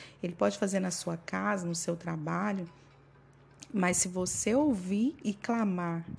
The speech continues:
e deixar que ele faça as coisas do jeito dele, que às vezes nós queremos fazer da nossa maneira e da nossa forma, e não é bem assim que funciona. A gente precisa deixar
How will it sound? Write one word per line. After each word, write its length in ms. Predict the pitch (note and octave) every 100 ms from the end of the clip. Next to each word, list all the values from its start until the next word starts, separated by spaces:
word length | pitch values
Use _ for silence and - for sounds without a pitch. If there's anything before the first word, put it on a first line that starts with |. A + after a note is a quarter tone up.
| -
e 80 | F3+
deixar 500 | F#3 F#3 - F#3+ G#3
que 160 | -
ele 220 | A3 G3+ A3
faça 500 | - G3+ G3+ D#4 G#3+
as 120 | -
coisas 260 | - E3+ E3
do 120 | E3
jeito 340 | E3+ E3 E3
dele, 240 | E3 D3+ - -
que 100 | B3
às 180 | B3
vezes 180 | A#3+ A#3+
nós 240 | B3 A#3+ -
queremos 340 | A3+ G#3 G#3+
fazer 260 | A3+ G#3 G3+
da 120 | G#3
nossa 280 | F#3+ F#3 F#3+
maneira 480 | F#3 F3 F3 F#3+
e 40 | G3+
da 80 | G3+
nossa 320 | F#3+ - A#3
forma, 520 | - - D#3+ E3+ E3+ E3 - - - - -
e 40 |
não 200 | F#3 F3+
é 100 | F3+
bem 240 | F3 F3+ G3+
assim 320 | A#3+ - G3+
que 140 | G3+
funciona. 640 | - B3 - - F3 E3+ F3 - - - -
A 40 | F3
gente 120 | E3+
precisa 400 | F3+ F3+ E3+ F3
deixar 800 | F3+ F3 - - F#3+ G3+ A#3